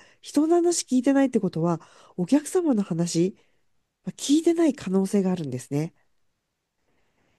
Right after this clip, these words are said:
で、これはなんでこういうことが言えるのかっていうとですね、あの、私はですね、まあ、あの、目に見えない意識、まあ、潜在意識とか潜在意識とか言いますよね。まあ、あれ目でね、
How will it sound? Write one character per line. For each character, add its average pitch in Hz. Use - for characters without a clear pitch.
で、 233
こ 220
れ 226
は 220
な 262
ん 294
で 240
こ 196
う 185
い 190
う -
こ 190
と 190
が 170
言 160
え 190
る 180
の 165
か 170
っ 165
て -
い 151
う 143
と -
で 135
す -
ね、 170
あ 151
の、 151
私 220
は 269
で 196
す -
ね、 151
ま 156
あ、 147
あ 165
の、 151
目 214
に 349
見 208
え 214
な 175
い -
意 -
識、 -
ま 151
あ、 -
潜 196
在 196
意 233
識 -
と 180
か 160
潜 220
在 208
意 254
識 -
と 202
か 147
言 226
い -
ま 311
す 294
よ 220
ね。 294
ま 208
あ、 -
あ 208
れ 208
目 277
で 262
ね、 254